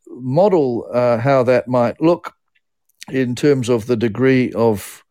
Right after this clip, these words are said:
uh, respectfulness that is, uh, shown. That's really how a parliament should be.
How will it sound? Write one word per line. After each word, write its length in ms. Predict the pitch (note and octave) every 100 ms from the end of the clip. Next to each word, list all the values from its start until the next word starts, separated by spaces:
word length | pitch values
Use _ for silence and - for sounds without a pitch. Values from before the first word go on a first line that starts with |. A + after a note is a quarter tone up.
| _ _ _ _ _ _
uh, 240 | A2+ A2 G#2+
respectfulness 920 | A#2+ - F3 D#3 - A#2 A2+ - -
that 180 | B2 G#2+
is, 480 | A2+ G2+ - - - - _ _ - _ _ _ _ _ _ -
uh, 280 | A2+ G#2+ G2+
shown. 600 | - C#3 A#2+ C#3+ F#3+ G#3+ _ _ _ _ - _ _ _
That's 220 | D3+ D#3+ -
really 260 | D#3 C#3
how 260 | B2 C3+ B2+
a 60 |
parliament 520 | A#2+ C3+ C3 B2+ A#2+ -
should 320 | C3 G#2 A2
be. 380 | B2+ G#2+ D#3